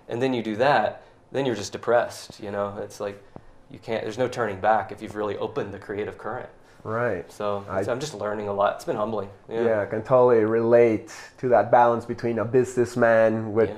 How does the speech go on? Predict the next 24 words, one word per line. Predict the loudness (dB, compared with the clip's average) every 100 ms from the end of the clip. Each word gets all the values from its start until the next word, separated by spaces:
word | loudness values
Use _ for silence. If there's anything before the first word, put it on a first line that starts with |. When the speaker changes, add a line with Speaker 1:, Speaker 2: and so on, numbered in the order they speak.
| 2
Speaker 2:
lots | 4 4 2
of | -2
responsibilities | 2 0 2 2 4 4 2 2
and | 4 4
just | 2 2
wanting | 4 4
to | 2
be | 0 0
a |
mystic | 2 2 2 -2 -4 -6
creative | 2 4 6 6 4 2
doing | 2 4 2
its | 0
thing. | 2 2 2 -4 -8
Speaker 1:
Right. | -2 0 0 -8 -20 -14
Speaker 2:
Mm-hmm. | -8 -6
Speaker 1:
And | -2
taking | -2 0
a | 2
left | 2 0 -4
when | -4
you | -2
want | -4 -4
to, | -10 -10